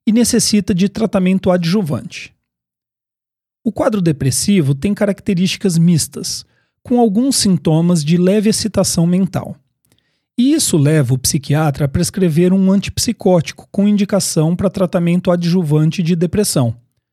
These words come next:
Afinal, nesses casos, o antipsicótico é uma alternativa razoável. Iniciando o antipsicótico, o paciente tem uma piora na irritabilidade, fica mais inquieto, nervoso, às vezes explosivo.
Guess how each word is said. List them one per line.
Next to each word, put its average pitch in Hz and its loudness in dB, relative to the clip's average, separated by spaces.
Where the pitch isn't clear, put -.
Afinal, 151 2
nesses 147 0
casos, 147 0
o 202 2
antipsicótico 175 -2
é 247 2
uma 135 2
alternativa 151 0
razoável. 147 0
Iniciando 262 0
o - 2
antipsicótico, 151 0
o 156 -6
paciente 185 0
tem - -2
uma 202 2
piora 151 0
na 139 0
irritabilidade, 165 0
fica - -6
mais 202 0
inquieto, 170 0
nervoso, 156 2
às 165 0
vezes 165 0
explosivo. 165 -4